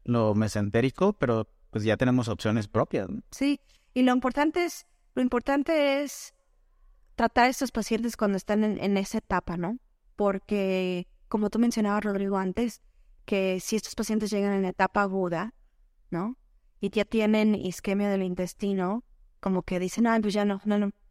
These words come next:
Speaker 2: va a tener un pronóstico súper malo". Y sí es cierto que tienen un pronóstico súper malo, pero justo es cuando podemos aplicar, ¿no? Necesitan una, una laparotomía abierta, los exploran,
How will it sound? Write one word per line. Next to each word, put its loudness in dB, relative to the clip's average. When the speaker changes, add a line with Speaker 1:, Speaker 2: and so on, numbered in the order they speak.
Speaker 2:
va 2
a 4
tener 0
un -2
pronóstico -4
súper -4
malo". 2
Y -2
sí 0
es -2
cierto 0
que -2
tienen 2
un 2
pronóstico -4
súper -6
malo, 4
pero -2
justo 2
es 0
cuando 2
podemos 0
aplicar, -2
¿no? -2
Necesitan 0
una, 0
una 0
laparotomía -2
abierta, 0
los -2
exploran, 0